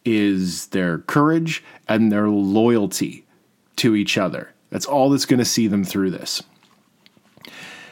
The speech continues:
Now, I would be remiss, and you can't talk about Phantasm, especially the first film, without discussing the tall man, Angus Scrimm. Now, I, I never got to meet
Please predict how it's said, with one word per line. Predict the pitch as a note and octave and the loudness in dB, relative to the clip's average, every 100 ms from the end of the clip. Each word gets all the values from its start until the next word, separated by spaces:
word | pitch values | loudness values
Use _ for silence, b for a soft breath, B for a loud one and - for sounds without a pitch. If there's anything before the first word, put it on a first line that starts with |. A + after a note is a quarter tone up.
| B - | B -2
Now, | C3 | -2
I | A#2+ C3 | 0 2
would | C3 D3 E3 | 6 6 4
be | C#3 C#3+ B2+ A#2 | 4 4 4 2
remiss, | G2 A#2 A#2 G#2+ - - - - F3+ - | 2 4 4 4 2 0 -2 -8 -20 -6
and | D3 B2 | 0 2
you | A#2+ | 2
can't | - B2+ A2 | 2 0 0
talk | - - C#3+ C#3 | -2 0 2 2
about | G#2 G2 F2 - - | 0 0 -2 -6 -8
Phantasm, | - G2+ F#2 G2+ F2 F#2 F#2 | -2 0 0 -2 -2 0 -2
especially | - C3+ D#3 | 0 2 2
the | A#2+ | 2
first | - A2 G2+ - | 0 0 0 -2
film, | G#2 F#2+ F2+ F2+ B B B B | 0 0 0 -2 B B B B
without | C3+ B2+ A#2+ A2+ G#2 - _ A#2+ | 0 2 4 2 2 -2 _ -2
discussing | B2 - A#2 G#2+ G#2 | 0 2 0 2 2
the | G2+ | 2
tall | F#2+ - F#2 | 0 0 0
man, | E2 B1+ G1+ - _ _ - - | 0 -2 -8 -16 _ _ -10 0
Angus | A2+ G#2 F#2 - | 2 2 0 -2
Scrimm. | F2 B1+ - - B B B B B B | -4 -6 -10 -18 B B B B B B
Now, | B2+ A2+ G#2+ F#2+ - - | 0 2 0 -2 -6 -4
I, | B2+ C3+ C#3+ A#2+ | 0 2 2 4
I | B2+ | 4
never | C3 C#3 C#3+ | 4 4 4
got | C#3+ B2 | 2 2
to | A#2 | 2
meet | A2+ A2 | 2 0